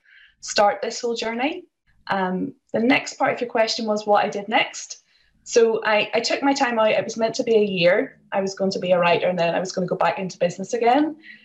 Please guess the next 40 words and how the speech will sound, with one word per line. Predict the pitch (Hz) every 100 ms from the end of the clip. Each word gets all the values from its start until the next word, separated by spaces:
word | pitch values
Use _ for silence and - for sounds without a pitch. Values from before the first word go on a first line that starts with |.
| _
So | - 226 -
I | 220
tried | - 233 240 262
to |
go | 277
back | 214 180 -
into | 190 190
business | 180 180 190 -
again, | 190 190 202 208 220 - _
but | 196 185 - -
it | 202 196
just | 208 208 -
didn't | 190 160
work | 160 147
out | 147 -
for | 202
me. | 208 226 254 254 -
Um, | 196 185 180 185 190 - _ _ -
I |
really | 180 180 180 175
wanted | 170 170 -
to | 180
write. | 185 208 - - _ _ _ _
During | - 277 277
that | 240
period | 233 196 196
when |
I | 190
was | 185
in | 180 185
business, | 247 262 262
I | -
actually | 202 - - 190
published | 190 196 - 202 - - 226
with | 226 185
you, | 180 269
with | 226 -
Leis | 190 190
Not | - -
Press, | - 190 202 -